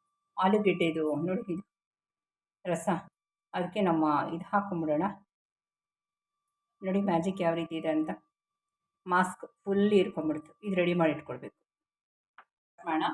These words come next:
ಫಸ್ಟು ನಾನು ಆಲೂಗೆಡ್ಡೆದು ಅದು ರಸ ಏನಿತ್ತು ಅಲ್ವಾ, ಅದರಲ್ಲಿ ಫೇಸ್ ಪ್ಯಾಕ್‌ನ ಡಿಪ್ ಮಾಡಿದೆ ಅಲ್ವಾ, ಫೇಸ್ ಪ್ಯಾಕ್‌ನ ಡಿಪ್ ಮಾಡಿ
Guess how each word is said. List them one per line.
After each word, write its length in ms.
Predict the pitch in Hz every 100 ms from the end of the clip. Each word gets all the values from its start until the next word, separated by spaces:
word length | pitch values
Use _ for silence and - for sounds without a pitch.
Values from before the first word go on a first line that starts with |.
| - - _ _ _ _
ಫಸ್ಟು 240 | - - 330
ನಾನು 260 | 262 240 247 214 220 - _ _ _ _ _ -
ಆಲೂಗೆಡ್ಡೆದು 560 | 214 220 254 220 190 190 180
ಅದು 200 | 165 175 165
ರಸ 180 | 170 170 233
ಏನಿತ್ತು 300 | 220 185 -
ಅಲ್ವಾ, 200 | 160 233 277 - _ _ _ 202
ಅದರಲ್ಲಿ 260 | 226 254
ಫೇಸ್ 280 | - 226 220
ಪ್ಯಾಕ್‌ನ 280 | 240 - 208
ಡಿಪ್ 200 | 175 175
ಮಾಡಿದೆ 240 | 170 160 151
ಅಲ್ವಾ, 220 | 165 240 247 - _ _ - _ _ _ _ _ - -
ಫೇಸ್ 240 | 220 226
ಪ್ಯಾಕ್‌ನ 280 | 214 202 196 185
ಡಿಪ್ 180 | 185 190
ಮಾಡಿ 240 | 165